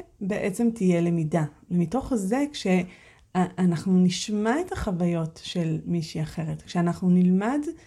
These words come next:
יהיה לנו מודלינג של, של איזשהו שיח מתפתח, שאנחנו נוכל לבחור מתוכו.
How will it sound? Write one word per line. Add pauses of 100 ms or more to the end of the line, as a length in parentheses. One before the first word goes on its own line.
(140)
יהיה
לנו
מודלינג
של, (360)
של (600)
איזשהו (140)
שיח
מתפתח, (220)
שאנחנו
נוכל
לבחור
מתוכו.